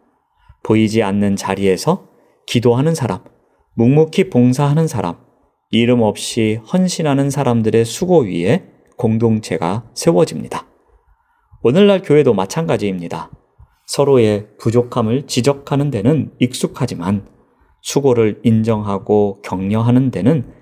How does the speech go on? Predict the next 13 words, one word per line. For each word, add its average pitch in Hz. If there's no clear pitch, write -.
인색할 120
때가 90
있습니다. -
그러나 104
사랑의 160
공동체는 117
서로의 175
헌신을 160
소중히 165
여기고 120
감사와 98
존중을 104
표현하며 135